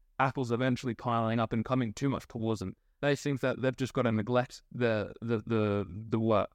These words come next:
or they're just putting it to the side. Back and only lasts so long. Soon enough, you gotta chop down, blend them,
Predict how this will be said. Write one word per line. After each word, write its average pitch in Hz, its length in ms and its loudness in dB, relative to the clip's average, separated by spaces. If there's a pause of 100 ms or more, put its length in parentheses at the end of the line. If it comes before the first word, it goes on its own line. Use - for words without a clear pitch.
or 113 120 2
they're 117 100 2
just - 140 -8
putting 131 220 2
it 120 100 -4
to - 60 -10
the 117 80 -2
side. 101 340 -2 (1900)
Back 143 200 2
and 151 80 2
only 139 180 2
lasts 135 300 0
so 123 100 0
long. 117 260 0 (320)
Soon 151 240 0
enough, 135 220 2
you 143 60 -2
gotta 120 140 0
chop 127 240 -6
down, 123 300 2
blend 131 260 2
them, 120 200 0